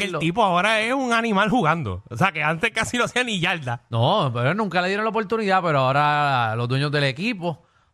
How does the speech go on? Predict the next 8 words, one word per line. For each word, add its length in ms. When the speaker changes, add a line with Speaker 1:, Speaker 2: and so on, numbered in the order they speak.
Speaker 2:
vieron 240
que 100
Taylor 340
Swift 220
está 560
llenando 460
esos 220
estadios. 680